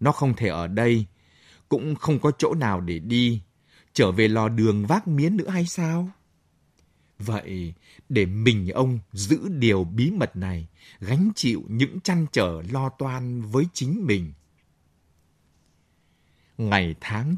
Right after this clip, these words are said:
trôi mau, đứa con lớn lên như mầm cây dưới ánh nắng,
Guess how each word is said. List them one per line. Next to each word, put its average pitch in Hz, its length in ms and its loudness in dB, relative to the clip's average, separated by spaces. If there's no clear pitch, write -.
trôi 123 240 0
mau, 120 400 -6
đứa 143 180 6
con 170 220 2
lớn 143 220 4
lên 151 360 0
như 165 100 2
mầm 101 300 0
cây 143 220 0
dưới 135 160 -2
ánh 160 260 -2
nắng, 147 260 -4